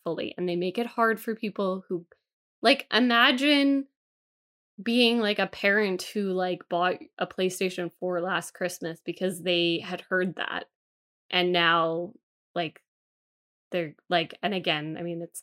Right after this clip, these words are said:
kinda like, you can <laughs> still afford a console, like, you're probably doing okay, but, like, you know, like, their kid is now pissed off because they can't play the new games, and, like, that sucks too. You dumped a hu-, hundreds of dollars on this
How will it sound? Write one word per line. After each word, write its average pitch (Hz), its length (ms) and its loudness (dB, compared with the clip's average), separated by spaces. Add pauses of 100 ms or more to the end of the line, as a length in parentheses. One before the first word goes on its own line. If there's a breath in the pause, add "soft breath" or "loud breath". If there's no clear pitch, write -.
kinda 170 220 -6
like, 175 280 -8 (420)
you 180 200 -8 (260)
can 220 220 0
<laughs> - 100 0
still 247 220 8
afford 226 320 6
a 208 40 6
console, 202 540 2
like, 185 240 0
you're 185 100 -4
probably 185 500 -2
doing 180 280 -4
okay, 180 320 -2
but, 170 220 -2
like, 170 240 0 (480 loud breath)
you 214 100 0
know, 185 160 2
like, 190 280 -2
their 185 120 0
kid 196 260 0
is 185 180 -2
now 185 360 -4
pissed - 320 -6
off 185 300 0
because 180 280 -10
they 180 100 -4
can't 170 220 -4
play 185 160 -4
the 185 120 -6
new 190 140 -4
games, 190 480 0
and, 175 120 -4
like, 185 220 -4 (280)
that 311 220 4
sucks 339 380 2
too. 370 200 8
You 208 220 0
dumped 233 300 6
a 233 80 2
hu-, 233 300 -4
hundreds 247 380 2
of 220 60 -4
dollars 202 380 2
on 180 160 -2
this 175 240 -8